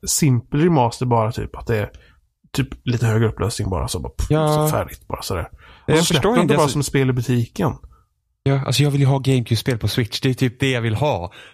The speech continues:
Speaker 2: Så bara släpp, alltså de sitter ju på så jävla mycket spel. Varför kan de inte bara fixa det? <laughs>
Speaker 1: Jag, jag vill att de släpper, eh, Twilight Princess och, eh, Wind Waker, de Wii U-versionerna typ.
Speaker 2: Mm.
Speaker 1: Mm.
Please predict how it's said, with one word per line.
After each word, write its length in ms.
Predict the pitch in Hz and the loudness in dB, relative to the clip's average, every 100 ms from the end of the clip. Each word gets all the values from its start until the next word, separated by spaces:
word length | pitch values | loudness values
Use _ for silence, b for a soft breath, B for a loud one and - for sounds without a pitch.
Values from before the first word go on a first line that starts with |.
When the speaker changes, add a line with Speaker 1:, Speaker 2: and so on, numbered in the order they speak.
| - | -6
Speaker 2:
Så 60 | |
bara 220 | 135 147 117 | -2 -2 -2
släpp, 580 | - - 165 214 220 | -6 -2 0 0 0
alltså 160 | 156 151 | -2 0
de 100 | 170 | 0
sitter 340 | - 185 - | 0 -2 0
ju 40 | 247 | -2
på 100 | 220 | 0
så 80 | 220 | 0
jävla 200 | 202 170 | 0 0
mycket 220 | 165 151 | -2 -2
spel. 240 | - 254 | 0 2
Varför 180 | 196 190 | 2 0
kan 140 | 190 190 | 0 0
de 100 | 185 | 0
inte 140 | 175 | -2
bara 120 | 170 - - | -4 -4 -8
fixa 500 | - - - - 202 | -10 -8 -4 -2 -2
det? 160 | 311 151 160 | -2 0 2
<laughs> 140 | 156 | 4
Speaker 1:
Jag, 180 | 139 160 | 4 4
jag 120 | 160 | 2
vill 160 | 170 170 | 2 0
att 80 | 175 | 0
de 60 | |
släpper, 720 | 160 151 - 139 131 131 127 127 127 | -2 -2 0 0 2 4 2 2 2
eh, 80 | 123 | 2
Twilight 500 | 123 - - 127 127 | 0 -4 0 0 0
Princess 580 | - 120 113 - 123 - | -2 -2 0 0 -2 -2
och, 380 | 127 - - - | -4 -6 -8 0
eh, 540 | 117 113 110 107 120 | 2 2 0 0 2
Wind 160 | 123 113 | 4 4
Waker, 560 | 117 113 - 117 110 117 | 2 0 0 -2 0 0
de 180 | 127 123 | 2 4
Wii 180 | 123 127 | 4 2
U-versionerna 720 | 113 107 110 123 117 131 139 | 0 0 0 2 2 2 0
typ. 240 | - - - - - - _ - | -2 -4 -4 -6 -10 -20 _ 2
Speaker 2:
Mm. 220 | 117 113 | 4 6
Speaker 1:
Mm. 340 | 107 92 82 | 6 4 -2